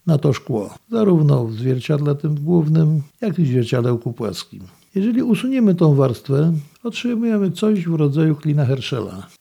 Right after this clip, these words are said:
Obraz będzie tworzony tak samo, tylko że z odbitego raz światła, którego kilka procent zaledwie odbije się do lusterka wtórnego, a z lusterka wtórnego jeszcze tylko kilka procent tego odbitego światła pada do okularu.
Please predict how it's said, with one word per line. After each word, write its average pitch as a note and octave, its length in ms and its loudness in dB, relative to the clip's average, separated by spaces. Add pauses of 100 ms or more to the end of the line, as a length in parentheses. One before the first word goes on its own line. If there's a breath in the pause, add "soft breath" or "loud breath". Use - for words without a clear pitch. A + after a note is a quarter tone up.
(100)
Obraz A3 340 2
będzie E3 320 4
tworzony E3 600 2
tak C#3+ 240 -2
samo, E3 320 0
tylko C#3+ 340 -4
że B2+ 140 0
z A#2+ 80 -4
odbitego D3 800 -2
raz C#3 200 0
światła, A2+ 600 -8 (440 soft breath)
którego C3 300 -10
kilka C3+ 380 -4
procent C3 440 -4
zaledwie A#2+ 520 -6 (360 soft breath)
odbije C#3+ 400 4
się C#3+ 160 0
do C3 140 2
lusterka C3+ 460 0
wtórnego, C#3+ 760 0
a A#3 100 -2
z G3 60 -6
lusterka F#3+ 460 0
wtórnego D#3+ 440 0
jeszcze D#3 320 2
tylko F3 400 0
kilka E3+ 400 2
procent D3 420 2
tego C3+ 220 0
odbitego B2 420 -2
światła C3+ 420 -4
pada B2 280 -4
do B2 480 -2
okularu. A#2 600 -4